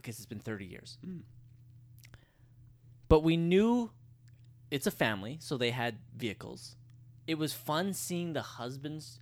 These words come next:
Speaker 1: truck pull up, wondering, "Is this the day that he found out and he's coming to find Ian?"
Speaker 2: Oh.
Speaker 1: And the fun part was you'd see the truck and you'd immediately look over at Ian and the fear on his face.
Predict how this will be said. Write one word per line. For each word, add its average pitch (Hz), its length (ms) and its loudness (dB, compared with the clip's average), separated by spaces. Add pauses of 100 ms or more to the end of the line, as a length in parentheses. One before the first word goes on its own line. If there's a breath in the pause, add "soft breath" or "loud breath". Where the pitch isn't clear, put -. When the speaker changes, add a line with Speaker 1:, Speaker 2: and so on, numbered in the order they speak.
(140)
Speaker 1:
truck - 440 -4
pull 160 180 -4
up, 208 220 -2 (380 soft breath)
wondering, 160 460 2
"Is 135 320 -4
this 147 360 4
the 196 140 4
day 131 540 2 (340)
that 135 140 2
he 131 140 4
found 117 360 0
out 110 220 0
and 110 160 -8
he's 113 160 -6
coming 110 380 -6
to 117 100 -8
find 107 320 -10
Ian?" - 300 -12 (180)
Speaker 2:
Oh. 98 840 2
Speaker 1:
And 160 120 2
the 160 80 2
fun 196 240 4
part 170 180 2
was 147 220 0
you'd 131 160 -4
see 190 200 0
the 175 100 2
truck 156 480 -2
and 147 120 0
you'd 131 140 -2
immediately 170 680 0
look 165 200 0
over 151 200 2
at 139 160 -4
Ian 147 400 -2
and 131 200 -2
the 120 60 -4
fear 147 600 -2 (100)
on 165 140 2
his - 160 -4
face. 160 420 0